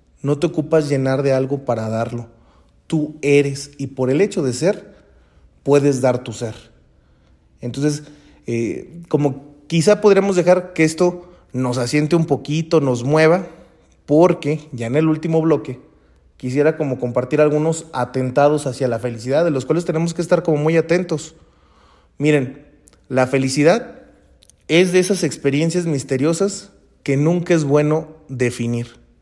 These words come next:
pero sí es bueno nocionar, poner matices, tener reflexiones al respecto, para que tengamos las pautas y ubicar, esto sí no es felicidad, por aquí no le doy. Por ahí puede ir más o menos la idea.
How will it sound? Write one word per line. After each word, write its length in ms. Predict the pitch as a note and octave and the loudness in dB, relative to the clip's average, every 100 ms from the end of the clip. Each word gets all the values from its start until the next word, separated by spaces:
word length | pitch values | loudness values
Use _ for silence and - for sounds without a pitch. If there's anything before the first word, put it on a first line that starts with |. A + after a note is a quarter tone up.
| _ _ | _ _
pero 320 | C3+ C3 B2+ | 2 4 2
sí 380 | B2+ E3+ G3+ - | 0 -2 -2 -2
es 180 | D3 C#3+ | -2 0
bueno 300 | C#3+ C#3+ D#3+ | 2 2 2
nocionar, 600 | C#3 A#2 B2 A#2+ B2+ B2+ | 0 -2 -4 0 -2 -2
poner 300 | C3 C3 C#3+ | -2 0 0
matices, 500 | C#3+ C#3 C3 B2+ B2 | -2 -4 -4 -4 -4
tener 240 | C3 C#3 | -4 -2
reflexiones 480 | D3+ C#3 B2 C#3+ C#3+ | -2 -2 -4 -4 -2
al 120 | C#3+ | 0
respecto, 500 | C3 B2+ D3 B2+ D3+ - - - - - _ | -2 -2 -2 -2 -6 -10 -20 -20 -20 -20 _
para 220 | C3 C3+ | 2 2
que 100 | C3 | 0
tengamos 480 | B2+ C#3 C#3+ D3+ E3 | -2 2 2 2 2
las 180 | D#3+ D#3 | 2 4
pautas 420 | D3+ D3 D#3+ D#3+ | 2 4 2 0
y 40 | |
ubicar, 640 | C3 B2 C3+ C3 - - _ _ _ _ _ _ | -2 -2 0 -2 -2 -16 _ _ _ _ _ _
esto 380 | D#3 F3+ F#3 C#3+ | 4 4 2 -4
sí 160 | D3+ | -2
no 100 | D#3 | 0
es 140 | D3+ - | 0 0
felicidad, 720 | B2 A2 B2 C#3 G#3+ - - _ _ | -4 -4 -2 -2 -2 -10 -20 _ _
por 220 | C3+ B2+ | -6 -4
aquí 260 | A2 - E3 | -6 -6 -2
no 140 | E3+ | 0
le 120 | C#3+ A#2+ | 0 -2
doy. 220 | A2+ G#2+ - _ _ _ _ _ _ _ _ _ _ _ - | -4 -10 -20 _ _ _ _ _ _ _ _ _ _ _ 0
Por 140 | C#3+ | 4
ahí 100 | F3 | 4
puede 200 | F3 F3+ | 4 4
ir 100 | F3 | 4
más 200 | E3+ E3+ | 2 0
o 40 | |
menos 260 | E3 D#3 D#3 B2 B2+ - | -2 -2 -4 -6 -8 -6
la 460 | B2+ - B2 B2 A#2+ | -8 -6 -6 -2 -2
idea. 240 | A#2 A2 | -4 -8